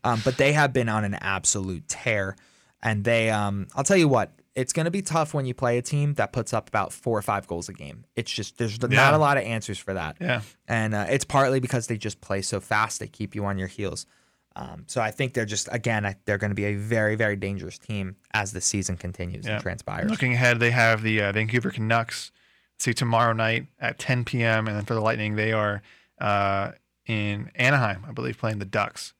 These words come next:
Speaker 2: tomorrow night at ten P M as well.
Speaker 1: Yeah, and actually tonight for Florida, they are playing Edmonton.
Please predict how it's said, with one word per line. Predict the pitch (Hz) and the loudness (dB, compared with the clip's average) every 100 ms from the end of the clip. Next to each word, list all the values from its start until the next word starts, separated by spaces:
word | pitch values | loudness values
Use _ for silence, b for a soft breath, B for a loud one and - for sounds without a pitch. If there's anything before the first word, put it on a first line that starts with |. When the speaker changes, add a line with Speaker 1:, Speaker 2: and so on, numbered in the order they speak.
| _ _ - | _ _ -8
Speaker 2:
tomorrow | 107 98 | -2 0
night | 101 101 | 0 -2
at | - | -4
ten | 104 104 | -6 -4
P | 104 | -4
M | 104 | -6
as | - | -6
well. | 104 104 - | -8 -8 0
Speaker 1:
Yeah, | 147 | 4
and | 143 | 4
actually | 107 147 160 - 139 120 | 4 2 2 0 0 0
tonight | - 139 135 143 | 0 2 2 0
for | - 143 139 | 0 2 2
Florida, | - 127 143 131 110 104 107 | 2 2 4 4 4 0 -2
they | 117 117 | -2 2
are | 117 113 | 2 2
playing | 123 104 101 | 0 -2 -2
Edmonton. | 95 85 98 - | -4 -8 -12 -18